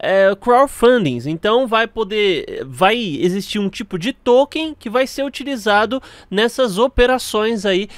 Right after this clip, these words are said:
pra ajuda de determinadas pessoas que, ou projetos que se lancem a essa ajuda pública. Eu penso que, sinceramente, isso daí não tem um potencial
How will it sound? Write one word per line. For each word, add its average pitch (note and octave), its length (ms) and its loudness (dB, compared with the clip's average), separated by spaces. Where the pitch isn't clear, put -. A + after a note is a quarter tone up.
pra G3+ 340 0
ajuda F#3+ 800 0
de E3+ 640 -4
determinadas F3 460 -4
pessoas F#3+ 600 0
que, E3+ 200 -8
ou E3+ 460 6
projetos E3+ 680 -2
que G3 100 -4
se A#3+ 220 -6
lancem A3+ 680 0
a G3+ 360 4
essa F3+ 400 0
ajuda D#3+ 560 0
pública. D3 640 -4
Eu C#4+ 100 2
penso D4 380 -2
que, B3+ 400 -8
sinceramente, C4 640 -8
isso G3 80 -14
daí G#3 160 -4
não B3+ 160 -8
tem A#3 160 -8
um A#3 80 -8
potencial G3+ 720 -2